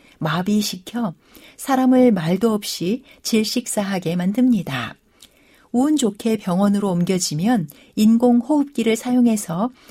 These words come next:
살려둘 수는 있지만 해독제가 없기 때문에 신장을 통해 독이 배출되기 전까지는 그냥 그대로 누워 있어야 합니다.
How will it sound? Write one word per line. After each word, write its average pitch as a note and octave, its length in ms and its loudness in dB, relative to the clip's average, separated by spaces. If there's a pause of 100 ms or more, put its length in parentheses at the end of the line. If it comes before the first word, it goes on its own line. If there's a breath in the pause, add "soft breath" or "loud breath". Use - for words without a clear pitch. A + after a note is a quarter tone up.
(140 loud breath)
살려둘 C4+ 580 -2
수는 G#3+ 360 0
있지만 F3 640 -4 (360 soft breath)
해독제가 C#4 540 0
없기 G#3 380 -4
때문에 G#3+ 540 -2 (280 soft breath)
신장을 D4 580 -2
통해 G#3 560 -2 (280 loud breath)
독이 A3 420 -2
배출되기 G3+ 800 -4
전까지는 F#3 920 -2 (420 soft breath)
그냥 G#3+ 420 4
그대로 G#3 600 -2 (200 loud breath)
누워 A3 260 2
있어야 F#3+ 380 -2
합니다. F#3+ 640 -2